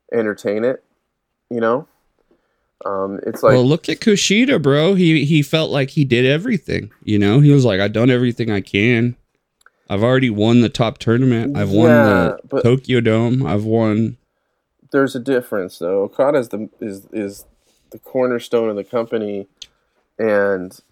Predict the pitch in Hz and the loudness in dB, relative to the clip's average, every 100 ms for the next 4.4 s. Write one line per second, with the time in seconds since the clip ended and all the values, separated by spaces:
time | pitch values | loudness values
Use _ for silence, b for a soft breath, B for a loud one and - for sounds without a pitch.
0 | _ - 92 92 _ - 127 113 110 113 | _ -4 -4 -6 _ -10 -6 -4 -4 -6
1 | 113 117 107 110 120 117 104 110 110 - | -8 -6 -6 -4 -2 -2 -2 -2 -2 -6
2 | _ _ - 123 123 98 87 76 _ _ | _ _ -6 -4 -2 -4 -6 -8 _ _
3 | - 101 95 - _ _ - - - 113 | -12 -10 -10 -14 _ _ -20 -20 -6 -6
4 | 113 127 120 | -4 -4 -6